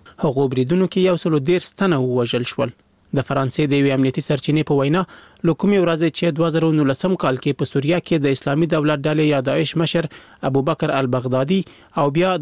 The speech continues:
دوه زره دوه ویشتم کال کې په کابل کې د القاعده دویم نمبر مشر ایمن الظواهري ووژل شو، د دغو دواړو ډلو مشرتابه کمزورې شوې. د راپورونو له مخې، د القاعده اوسنی مشر سیف العدل او د اسلامي دولت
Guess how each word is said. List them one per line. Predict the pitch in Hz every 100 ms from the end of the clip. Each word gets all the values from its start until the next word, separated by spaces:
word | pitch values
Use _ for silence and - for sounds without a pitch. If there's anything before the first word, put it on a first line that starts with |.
| 151
دوه | 165
زره | 170 165 156
دوه | 143
ویشتم | - 190 185 160
کال | 147
کې | - 156
په | 151
کابل | 127 127 160
کې | - 147
د | 135 127
القاعده | - 131 135 156 139
دویم | 160 175
نمبر | 139 131 131 147
مشر | - 165 - - _ 160
ایمن | 143 156 143
الظواهري | 131 131 131 120 143 170 190
ووژل | 196 139 135 131 -
شو، | 185 - - _ - 147
د | 151 190
دغو | 180 180
دواړو | 156 202 196 165
ډلو | 156 175 165
مشرتابه | - 123 127 120 139 170 - 135
کمزورې | 131 151 156 -
شوې. | 139 110 - _ _ _ -
د | 151 147
راپورونو | 139 156 156 156 147
له | 143
مخې، | 170 175 160
د | 139
القاعده | 135 147 139 156 156
اوسنی | 143 147 156 160
مشر | 165 165 131
سیف | 147 139 151
العدل | 160 165 175 160
او | 143
د | 143
اسلامي | - 147 175 165
دولت | 160 156